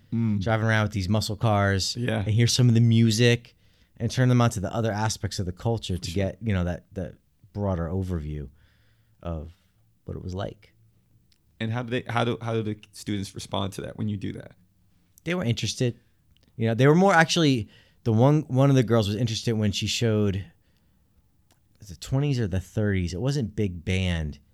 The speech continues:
Speaker 2: It was like, it was like Harlem Renaissance jazz.
Speaker 1: Mm, yes.
Speaker 2: And she was like, "What are they putting on their, on the, the trumpets?"
Speaker 1: Oh,
Speaker 2: I
Speaker 1: okay.
Speaker 2: forget, to make that
Speaker 1: Yeah.
Speaker 2: sound.
Speaker 1: Yeah.
Speaker 2: She was, like, fascinated by it.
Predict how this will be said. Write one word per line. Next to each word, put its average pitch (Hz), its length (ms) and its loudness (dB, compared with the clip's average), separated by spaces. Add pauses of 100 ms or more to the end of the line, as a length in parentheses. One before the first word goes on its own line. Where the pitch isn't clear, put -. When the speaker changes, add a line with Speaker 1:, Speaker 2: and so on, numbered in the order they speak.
(600)
Speaker 2:
It - 40 -4
was 110 140 0
like, 120 160 -2
it - 60 -4
was 107 100 0
like 113 120 -4
Harlem 143 440 4
Renaissance 120 520 2
jazz. 101 680 0
Speaker 1:
Mm, 107 420 -2
yes. 110 280 -8
Speaker 2:
And 104 160 -2
she 117 100 -4
was 101 100 0
like, 98 80 0
"What 104 160 2
are 170 40 0
they 208 100 2
putting 214 200 -4
on 175 80 2
their, 95 260 0
on 110 140 -2
the, 90 140 -4 (100)
the 85 100 -10
trumpets?" - 640 -6 (180)
Speaker 1:
Oh, 123 80 -4 (140)
Speaker 2:
I 131 100 8
Speaker 1:
okay. 127 60 4
Speaker 2:
forget, 110 380 0
to 123 100 0
make 120 160 4
that 117 120 0 (600)
Speaker 1:
Yeah. 120 140 4
Speaker 2:
sound. 170 380 4 (120)
Speaker 1:
Yeah. 107 140 -2
Speaker 2:
She 104 120 0
was, 160 100 2
like, 101 100 -2
fascinated 110 560 2
by 65 200 -10
it. 50 160 -20